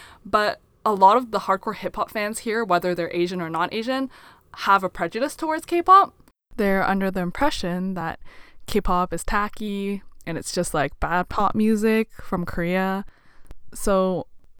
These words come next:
people who have this prejudice really aren't going to check out any K-pop music anytime soon. A lot of these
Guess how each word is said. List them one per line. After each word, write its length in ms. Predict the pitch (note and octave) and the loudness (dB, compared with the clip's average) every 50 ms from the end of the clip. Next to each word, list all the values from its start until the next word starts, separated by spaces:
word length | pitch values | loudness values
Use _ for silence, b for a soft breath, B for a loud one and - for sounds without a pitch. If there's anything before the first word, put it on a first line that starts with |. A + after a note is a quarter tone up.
| - | 0
people 220 | - B3+ A3+ A#3 A3+ | 2 2 4 4 2
who 80 | A3 | 2
have 220 | F#3+ E3+ F3+ F3+ - | 4 4 4 4 2
this 120 | F3 - | 0 0
prejudice 420 | - G#3 F#3+ - F3+ E3+ E3+ - - | 0 0 0 0 0 0 0 0 2
really 240 | F3 F#3 F3+ F3+ | 2 2 2 2
aren't 200 | - E3+ F3 E3+ | 2 2 0 0
going 180 | - D#3 D#3+ D#3 | 0 0 -2 -2
to 60 | D#3 | -4
check 260 | - - F#3+ D#3+ - | -4 -4 -4 -4 -2
out 180 | E3+ D3 C3+ - - - - - - - | -2 -4 -4 -6 -10 -14 -16 -10 -6 -4
any 160 | F3+ E3+ D#3+ | -4 -2 -2
K-pop 400 | - - F#3+ F3+ - D3+ - - | -2 0 0 2 2 2 0 0
music 260 | - D3+ - - - | -4 -6 -6 -6 -4
anytime 380 | - D#3+ E3 D#3+ - D3+ C#3+ D3+ | -4 -4 -4 -2 -4 -4 -4 -4
soon. 340 | - - F3 F3 F#3 G#3 A3+ - _ _ _ _ _ _ _ _ _ - - | -6 -4 -4 -2 -2 -4 -4 -6 _ _ _ _ _ _ _ _ _ 0 4
A 80 | G#3+ | 6
lot 200 | G3+ G3+ G3+ G#3 | 6 6 6 6
of 100 | A3+ A3 | 4 2
these 360 | G#3+ A3+ A3 A3 G#3 - - | 0 0 -2 -2 -4 -6 -10